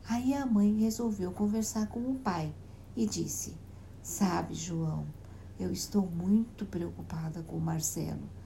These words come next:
com essa mania de inventar nomes para as coisas. Você já pensou, quando começarem as aulas? Esse menino vai dar trabalho."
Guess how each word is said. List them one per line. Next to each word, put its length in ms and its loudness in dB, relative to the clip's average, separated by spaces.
com 240 0
essa 320 0
mania 540 6
de 100 2
inventar 500 2
nomes 560 2
para 220 -2
as 140 4
coisas. 680 -4
Você 340 4
já 220 2
pensou, 760 2
quando 280 4
começarem 880 4
as 220 -4
aulas? 680 0
Esse 340 -4
menino 600 0
vai 220 0
dar 280 2
trabalho." 840 -2